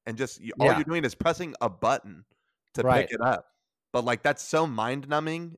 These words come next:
Speaker 1: Now think about doing that same action
Speaker 2: Millions.
Speaker 1: millions of times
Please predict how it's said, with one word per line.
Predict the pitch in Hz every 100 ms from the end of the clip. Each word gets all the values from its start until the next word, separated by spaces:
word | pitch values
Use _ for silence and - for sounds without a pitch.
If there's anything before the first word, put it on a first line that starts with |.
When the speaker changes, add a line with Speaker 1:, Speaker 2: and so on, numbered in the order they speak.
| _
Speaker 1:
Now | - 131
think | 135 170
about | 170 165 160 - 113
doing | 127 131 160 151 120
that | 123 139 -
same | - 143 160 147
action | 143 151 - 101 107 107 110 110 113
Speaker 2:
Millions. | 117 110 110 80 -
Speaker 1:
millions | 165 190 208 208 202 190 156
of | 175 131
times | 143 147 143 113 95 110 -